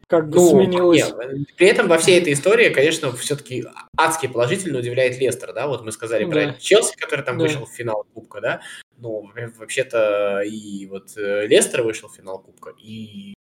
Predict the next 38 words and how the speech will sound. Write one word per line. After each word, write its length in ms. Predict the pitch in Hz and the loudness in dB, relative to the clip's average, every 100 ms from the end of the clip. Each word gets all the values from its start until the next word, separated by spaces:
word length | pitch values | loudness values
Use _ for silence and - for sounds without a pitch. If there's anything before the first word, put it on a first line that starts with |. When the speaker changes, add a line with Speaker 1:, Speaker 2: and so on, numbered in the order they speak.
| _ _ | _ _
Speaker 2:
Лестер 640 | 92 143 190 147 117 - _ _ - | 0 0 2 -2 -4 -10 _ _ -12
во 80 | 110 | -4
всей 180 | - | -2
Speaker 1:
Да. 60 | 156 | 0
Speaker 2:
этой 80 | 147 | -2
истории, 300 | - 165 127 | 0 0 2
Лестер, 300 | 127 - 117 | -2 -4 -10
который 300 | 113 123 120 | -8 -2 -2
не 120 | 110 | -4
падает, 540 | 104 123 175 127 107 113 | -4 0 2 0 -2 0
Лестер, 300 | 131 131 - | 0 0 -10
который 460 | - 117 110 95 | -8 -2 -2 -2
продолжает 680 | - 107 113 117 120 101 - | -4 -2 0 2 4 2 0
побеждать, 520 | 90 92 - 160 - - - _ _ - - | -18 -10 -2 -2 -2 -12 -20 _ _ -20 -20
мне 160 | 101 110 | -12 -10
кажется, 260 | - - - | -10 -12 -16
это 80 | |
очень 180 | 98 104 | -20 -20
круто. 300 | _ 78 - | _ -20 -16
Это 600 | - 98 - 101 95 98 | -10 -10 -4 -2 0 -2
вот 240 | 101 101 - | -2 -6 -4
прям 240 | 104 107 | -4 -4
который, 460 | 117 120 120 113 113 | -4 0 2 2 2
<laughs> 380 | 143 143 147 135 | 0 4 4 4
которую 40 | |
неделю 340 | 131 135 117 101 | 2 2 2 2
говорю, 360 | 104 104 180 | -2 -2 -4
но 240 | 117 107 120 | -8 -14 -14
Speaker 1:
М, 160 | 165 160 | -14 -14
Speaker 2:
мне 140 | 214 | -16
прям, 180 | - - | -18 -20
Speaker 1:
ну 180 | 165 156 | -14 -14
да. 180 | 151 156 _ _ _ | -14 -20 _ _ _
Speaker 2:
меня 140 | _ _ | _ _
прям 180 | - - | -20 -18
радует. 320 | - - _ _ _ _ _ - 156 | -18 -18 _ _ _ _ _ -14 -8
Speaker 1:
Нем-, 500 | 170 185 202 202 208 | -6 2 6 6 4
Speaker 2:
Поехали 160 | 208 | 0